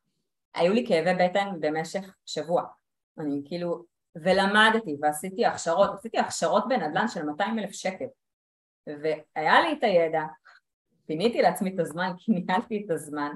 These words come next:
היה לי את הכסף, כי ידעתי איך להשיג את הכסף, פחדתי, היו כאבים פיזיים, איומים, אבל העניין הוא שמה שקורה שאחרי שפורצים פחד ראשון,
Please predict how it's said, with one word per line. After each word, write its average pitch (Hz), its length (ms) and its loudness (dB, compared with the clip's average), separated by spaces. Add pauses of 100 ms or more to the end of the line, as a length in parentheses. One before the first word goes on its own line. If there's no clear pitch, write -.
(380)
היה 170 200 6
לי 320 120 2
את 269 60 -4
הכסף, 294 340 -2 (120)
כי 175 60 -2
ידעתי 202 440 4
איך 185 160 -2
להשיג 160 400 -4
את 156 120 -4
הכסף, 160 400 -4 (520)
פחדתי, 254 880 0
היו 214 240 -2
כאבים 220 640 2 (480)
פיזיים, 202 460 -2 (280)
איומים, 185 500 2 (680)
אבל 156 200 2
העניין 175 320 2
הוא 320 100 -4
שמה 175 320 0
שקורה 214 340 0
שאחרי 196 280 -2
שפורצים 214 640 -2
פחד 202 320 4
ראשון, 254 460 2